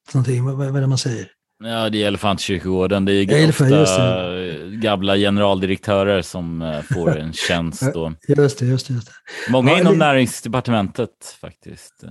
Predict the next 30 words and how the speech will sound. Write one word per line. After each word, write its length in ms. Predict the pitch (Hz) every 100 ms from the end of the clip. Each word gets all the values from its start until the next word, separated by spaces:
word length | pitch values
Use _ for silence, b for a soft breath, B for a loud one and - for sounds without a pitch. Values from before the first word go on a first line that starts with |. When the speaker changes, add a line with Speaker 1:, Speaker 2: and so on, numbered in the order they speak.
| -
Speaker 1:
Ja, 320 | 117 135 160
minsann. 400 | 175 175 - 104
Ja. 300 | 101 127 139 -
Ja, 240 | 127 156
lite 260 | 180 - 156
av 80 | 127
det. 220 | 117 107 _ - B B B -
Eh, 300 | 156 - 185
ett, 140 | 180
ett 160 | 202 202
sånt 280 | 285 262 220
exempel, 480 | - 160 127 - - _ _ _ _ _ _
det 100 | 160
är 60 | 143
Per 220 | - 143
Brahe 320 | 120 156 123
den 180 | 123 156
yngre, 400 | 170 190 151 120 - B B B -
greve 320 | 143 127 123
av 100 | 127
Visingsborg, 760 | 127 135 160 127 131 147 226 220 131
Sveriges 380 | - 135 131 127
största 540 | - - 139 - 131
jordägare. 680 | 123 147 139 143 139 151 190 196 B B B B -
Sonson 720 | 117 - 156 135 127 180 185 165
till 180 | 135
Per 240 | 120 131 123
Brahe 260 | 127 123
den 180 | 120 127 - 143
äldre, 520 | 131 135 135 196